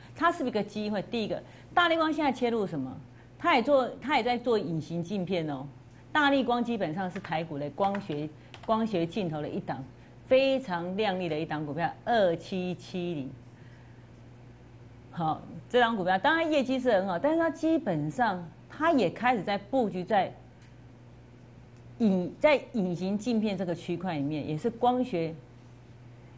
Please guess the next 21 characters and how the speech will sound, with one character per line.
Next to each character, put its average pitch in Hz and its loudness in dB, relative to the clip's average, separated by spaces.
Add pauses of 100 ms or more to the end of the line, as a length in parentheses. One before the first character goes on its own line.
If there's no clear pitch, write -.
(100)
镜 262 2
片 214 2
里 170 0
面 185 -2
的 170 2
一 175 0
个 180 0
电 214 2
子 185 -4
股 175 -2
来 151 -2
讲。 156 -2
除 214 -2
了 226 2
当 233 4
然 269 4
它 269 4
镜 269 0
头 190 2
来 208 4
是 220 -6